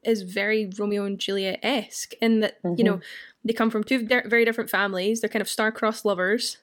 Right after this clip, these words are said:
Speaker 1: You know, they're
Speaker 2: Mm-hmm.
Speaker 1: technically in society not meant to be together,
Speaker 2: Mm-hmm.
Speaker 1: but find a way. Obviously,
Speaker 2: Mm-hmm.
Speaker 1: they don't die at the end, spoilers, but, um, you know, it's very Romeo and
Speaker 2: Yeah.
Speaker 1: Juliet-esque. It also kind of gave me, like, West Side Story-esque because of, like,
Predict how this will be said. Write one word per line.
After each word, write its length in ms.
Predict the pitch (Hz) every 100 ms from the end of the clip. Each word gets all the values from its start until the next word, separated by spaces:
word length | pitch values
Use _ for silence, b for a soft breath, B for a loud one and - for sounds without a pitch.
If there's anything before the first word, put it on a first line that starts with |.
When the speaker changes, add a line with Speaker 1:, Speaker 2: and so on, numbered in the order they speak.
| _
Speaker 1:
You 120 | 247 226
know, 120 | 208
they're 380 | 202 214 196 180
Speaker 2:
Mm-hmm. 320 | 180 175 180 _ _ _ -
Speaker 1:
technically 480 | 254 262 254 226
in 80 | 214
society 640 | 220 - - 196 190 - 180
not 340 | 196 202 -
meant 380 | 175 190 208 -
to 80 | 190
be 200 | 208 226
together, 540 | 208 190 190 247 302 b b b b _
Speaker 2:
Mm-hmm. 260 | 185 180 180
Speaker 1:
but 140 | -
find 300 | - 226 220
a 60 | 202
way. 400 | 190 202 254 - _ _ _ -
Obviously, 320 | 190 185 160
Speaker 2:
Mm-hmm. 160 | 160 160
Speaker 1:
they 140 | 175
don't 320 | 180 160 -
die 160 | 185 165
at 60 |
the 100 | -
end, 160 | 160 214
spoilers, 480 | - 156 190 233 233
but, 280 | 208 196 -
um, 340 | 190 185 190 - _ _
you 120 | 247 240
know, 200 | 214 214 B B B
it's 160 | 240 226
very 260 | 240 262
Romeo 360 | 220 233 233 220
and 80 | 170
Speaker 2:
Yeah. 40 |
Speaker 1:
Juliet-esque. 600 | 196 196 - 294 294 - 226
It 40 |
also 220 | 226 226
kind 160 | 226 214
of 60 |
gave 120 | 208 208
me, 100 | 202
like, 140 | 180
West 240 | 208 262 -
Side 200 | 311 -
Story-esque 760 | - 262 196 170 - - -
because 280 | 220 220 202
of, 180 | 185 -
like, 360 | 190 175 - -